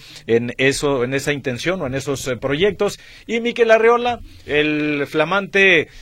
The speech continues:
dirigente de la Liga Muy X, asume en este momento,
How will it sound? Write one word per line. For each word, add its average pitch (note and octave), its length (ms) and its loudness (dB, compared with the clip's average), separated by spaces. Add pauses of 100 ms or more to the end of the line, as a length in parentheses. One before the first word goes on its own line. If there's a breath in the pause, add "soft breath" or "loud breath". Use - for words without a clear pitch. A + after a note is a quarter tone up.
dirigente D#3+ 640 0
de D#3+ 120 2
la D3 120 2
Liga F3 240 0
Muy G3 220 0
X, F#3+ 420 -2
asume F3 680 -2
en A#2 180 -4
este D3 180 -4
momento, F#3+ 560 -2